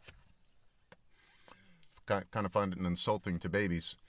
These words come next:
when people compare a, uh, fertilized egg to a baby. Um, if,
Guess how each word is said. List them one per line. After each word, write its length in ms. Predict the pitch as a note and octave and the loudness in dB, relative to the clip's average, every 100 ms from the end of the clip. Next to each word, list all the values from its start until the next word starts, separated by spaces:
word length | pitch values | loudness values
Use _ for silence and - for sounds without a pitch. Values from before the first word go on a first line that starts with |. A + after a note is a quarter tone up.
| - - - - - - - | -20 -20 -20 -20 -20 -20 -8
when 120 | F2+ | -6
people 260 | F2 G#2 F2+ | -4 -4 -4
compare 440 | - F2 G2+ F#2+ | 0 2 6 6
a, 200 | F2+ E2+ D#2+ | 6 6 4
uh, 40 | |
fertilized 540 | - G#2+ F#2+ E2+ D#2+ | 4 0 4 2 4
egg 160 | F#2+ F2+ | 0 0
to 120 | F2 | -2
a 60 | C#2+ | 0
baby. 320 | G2+ F#2+ A#1+ - - - - - | 2 0 -2 -12 -20 -20 -20 -10
Um, 400 | D#2 D2+ D2 C#2 B1 - | -6 -4 -4 -4 4 6
if, 120 | - | 6